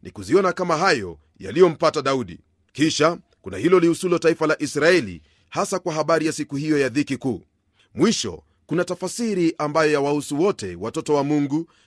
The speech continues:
katika kila pembe duniani wakati wowote ule.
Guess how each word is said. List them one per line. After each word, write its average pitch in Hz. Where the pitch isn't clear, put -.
katika 185
kila 175
pembe 160
duniani 143
wakati 170
wowote 156
ule. 101